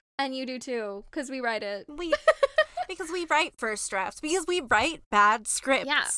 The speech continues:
Speaker 1: and the only
Speaker 2: And
Speaker 1: way
Speaker 2: we
Speaker 1: to
Speaker 2: know
Speaker 1: make
Speaker 2: a bad
Speaker 1: it, yeah, and the
Speaker 2: script.
Speaker 1: only way to make it good is if it's bad first. But I feel like they didn't even, like, they're like, "Okay," and also because J K Rowling remains unchecked. Um,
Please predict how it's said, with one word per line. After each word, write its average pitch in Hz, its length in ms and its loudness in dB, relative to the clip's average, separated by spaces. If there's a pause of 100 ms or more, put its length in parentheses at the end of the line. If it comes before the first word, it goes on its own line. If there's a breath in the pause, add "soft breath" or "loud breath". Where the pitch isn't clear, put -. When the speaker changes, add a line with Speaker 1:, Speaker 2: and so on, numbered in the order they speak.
(160)
Speaker 1:
and 247 160 -8
the 269 80 -6
only 269 160 4
Speaker 2:
And 277 80 4
Speaker 1:
way 269 60 2
Speaker 2:
we 302 100 2
Speaker 1:
to 285 60 2
Speaker 2:
know 254 160 4
Speaker 1:
make 247 60 6
Speaker 2:
a - 20 -10
bad 220 160 4
Speaker 1:
it, - 160 -4
yeah, 185 160 0
and 269 80 -8
the 294 60 -2
Speaker 2:
script. 269 100 4
Speaker 1:
only 302 160 -6
way 277 160 -2
to 269 80 -4
make 247 180 -8
it 247 180 -6
good 240 240 -4
is 339 160 -6
if 233 140 -6
it's 214 120 -8
bad 208 300 0
first. - 280 -14
But 226 100 -4
I 220 60 -4
feel 233 160 -6
like 233 160 -4
they 220 100 -2
didn't 220 240 -6
even, 208 240 -8
like, 196 220 -10
they're 220 140 -8
like, 220 180 -4
"Okay," 285 380 -4 (120)
and 294 180 -8
also 320 240 -12
because 269 380 -16
J 247 160 -10
K 247 140 -14
Rowling 240 400 -14 (360 soft breath)
remains 226 460 -8
unchecked. - 600 -12 (480)
Um, 269 320 0